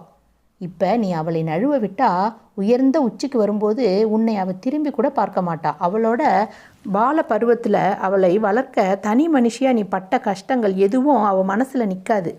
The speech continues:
வளரும்போது விவரம் தெரியும் போது நம்ம பக்கத்துல யார் நிக்கிறாங்களோ அவங்களத்தான் பெருசா தெரிவாங்க. இழப்பு உனக்குத்தான் ராகினி.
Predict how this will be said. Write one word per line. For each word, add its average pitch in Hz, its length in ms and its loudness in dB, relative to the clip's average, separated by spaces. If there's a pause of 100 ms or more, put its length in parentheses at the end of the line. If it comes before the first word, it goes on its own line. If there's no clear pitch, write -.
(320)
வளரும்போது 269 600 0
விவரம் 233 380 0
தெரியும் 247 340 2
போது 220 360 2
நம்ம 202 280 -2
பக்கத்துல 220 420 -2
யார் 226 320 0
நிக்கிறாங்களோ 214 680 0 (360)
அவங்களத்தான் 330 600 -2
பெருசா 240 640 0 (280)
தெரிவாங்க. 208 460 0 (800)
இழப்பு 302 360 0
உனக்குத்தான் 262 480 0
ராகினி. 185 480 -2